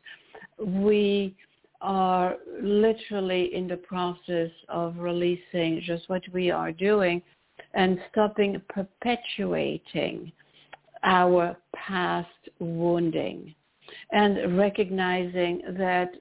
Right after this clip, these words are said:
literally we are made in the image of the likeness. And as I said, you know, this is never a show that, you know, is about religion, but as the universal energy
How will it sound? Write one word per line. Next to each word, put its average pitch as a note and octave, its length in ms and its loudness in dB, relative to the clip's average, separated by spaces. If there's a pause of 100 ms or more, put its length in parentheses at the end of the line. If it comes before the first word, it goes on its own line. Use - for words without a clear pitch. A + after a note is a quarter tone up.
(140)
literally G3+ 760 0 (480)
we A#3+ 260 2
are A3 160 2
made A3+ 380 -2
in G#3+ 140 -2
the G#3 100 -2
image A#3 580 -2
of G3+ 240 -4
the G3 80 0
likeness. F#3 720 -2 (140)
And F#3 260 -2 (100)
as F3+ 160 -6
I G3 180 -6
said, A#3+ 160 0
you F#3+ 120 -2
know, F#3 140 0
this F3+ 220 -2
is F3+ 140 -6
never F#3 340 -4 (400)
a F#3+ 100 2 (120)
show G3 180 4
that, F3+ 200 0 (100)
you F3 180 0
know, F3 120 2
is F3 140 2
about F3 360 0
religion, F3+ 640 0 (520)
but F#3+ 280 2
as A#3+ 300 2 (180)
the G#3+ 100 0 (420)
universal G3+ 680 -2
energy G3+ 520 -4